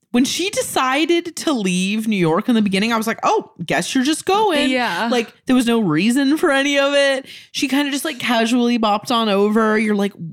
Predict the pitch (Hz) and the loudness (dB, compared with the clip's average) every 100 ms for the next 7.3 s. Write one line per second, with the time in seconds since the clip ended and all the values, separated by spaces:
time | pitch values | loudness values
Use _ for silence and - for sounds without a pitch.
0 | - _ - 190 269 277 339 349 349 349 | -16 _ -8 -6 -4 -4 -4 -2 -2 -4
1 | - 240 262 247 - 180 175 180 175 180 | -4 -2 0 -2 -4 -2 0 2 0 -2
2 | - 185 185 196 208 202 185 185 202 190 | -2 -2 -2 -2 -2 -2 0 0 0 0
3 | 180 156 147 180 190 190 - 208 233 202 | 0 0 0 0 -2 -2 -2 -2 0 2
4 | 190 233 226 214 208 220 214 - 226 233 | 2 2 0 0 -2 -2 -4 -8 -4 -2
5 | 226 220 233 262 208 190 185 185 240 233 | -2 -2 0 0 2 2 0 0 2 2
6 | - 233 202 - - 214 208 233 240 240 | 0 -2 -2 -4 -6 -2 2 2 2 2
7 | 220 220 | 0 -2